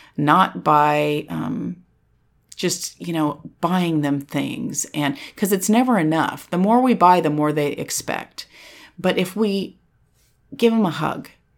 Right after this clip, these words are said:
if we give 'em a kiss, if we make sure to reach out and grab their hand. Um,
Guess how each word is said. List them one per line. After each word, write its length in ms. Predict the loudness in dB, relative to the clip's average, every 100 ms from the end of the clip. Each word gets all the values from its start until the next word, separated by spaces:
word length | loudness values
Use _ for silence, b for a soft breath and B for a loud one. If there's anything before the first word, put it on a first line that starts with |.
| _ -6
if 320 | -4 -4 -4
we 120 | -6
give 260 | 0 0 2
'em 120 | 0
a 60 | -2
kiss, 560 | -6 -10 -8 -8 -8 -14 B B B
if 220 | -6 -4 -2
we 140 | 0
make 260 | 2 0 0
sure 160 | 0
to 100 | 0
reach 280 | 0 0 0
out 200 | 0 0
and 100 | 0
grab 280 | 2 0 0
their 120 | -6
hand. 500 | -6 -6 -6 -10 -14 _ B B B B
Um, 540 | -4 0 2 2 -2